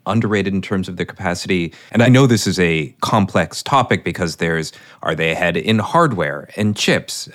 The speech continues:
and production pipeline? Are they ahead in, like, the software, the creation of L L Ms? Is that, like, public or is that private? Is that research? Then there's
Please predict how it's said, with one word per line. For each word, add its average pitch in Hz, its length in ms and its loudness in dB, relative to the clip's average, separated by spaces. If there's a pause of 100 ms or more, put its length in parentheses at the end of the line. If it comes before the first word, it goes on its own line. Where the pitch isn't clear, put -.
and 92 260 -2
production 131 460 0
pipeline? 76 560 -4
Are 87 340 -2
they 90 220 -2
ahead 101 320 0
in, 101 80 0
like, 104 160 0
the 110 100 -4
software, 127 400 0
the 80 80 -6
creation 104 480 0
of 98 100 -2
L 117 280 4
L 117 160 0
Ms? 78 300 -8
Is 80 260 -8
that, 85 320 -2
like, 87 180 -4
public 131 400 0
or 120 140 4
is 120 80 -2
that 113 240 -2
private? 113 320 0
Is 101 120 -6
that 98 160 -2
research? 104 600 -4 (440)
Then 104 160 4
there's 107 340 4